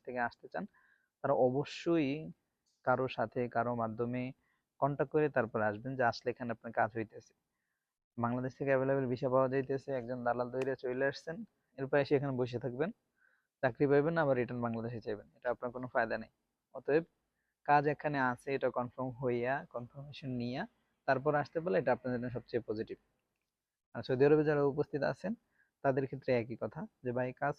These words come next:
খুঁজেন, ইনশাল্লাহ পাবেন। আহ, ঘরে বসে কাজ করলে হবে না। সোশ্যাল মিডিয়া যেখানে, সোশ্যাল প্ল্যাটফর্ম যেখানে অ্যাড দেয়া যায়, ওখানে অ্যাড দেন।"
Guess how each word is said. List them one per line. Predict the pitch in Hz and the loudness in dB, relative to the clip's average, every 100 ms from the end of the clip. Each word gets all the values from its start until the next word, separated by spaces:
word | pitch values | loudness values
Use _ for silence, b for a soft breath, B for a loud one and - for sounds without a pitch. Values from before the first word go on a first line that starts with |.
| - | -2
খুঁজেন, | 147 147 180 | -2 0 -4
ইনশাল্লাহ | 147 120 117 110 | -6 -2 -2 -2
পাবেন। | 113 110 123 _ _ _ _ - | -4 -8 -14 _ _ _ _ -12
আহ, | 123 123 120 | -6 -4 -2
ঘরে | 117 135 | 0 4
বসে | 143 147 | 4 4
কাজ | 135 123 | 2 0
করলে | - 127 117 | 0 -2 0
হবে | 117 113 | 0 -4
না। | 110 - _ _ _ | -8 -16 _ _ _
সোশ্যাল | - 135 135 123 120 | -6 -2 0 0 -2
মিডিয়া | 120 117 117 117 | -4 -2 0 0
যেখানে, | 117 113 117 113 117 _ _ _ - | -2 -6 -6 -8 -10 _ _ _ -12
সোশ্যাল | 117 131 113 117 | -8 -6 -2 -2
প্ল্যাটফর্ম | 107 113 107 131 117 | -2 -4 -4 -6 -4
যেখানে | 117 120 117 | -4 -4 -2
অ্যাড | 113 110 | -4 -2
দেয়া | 113 107 | -2 -2
যায়, | 110 | -6
ওখানে | 120 131 123 | -10 -8 -6
অ্যাড | 120 110 | -6 -6
দেন।" | 117 | -8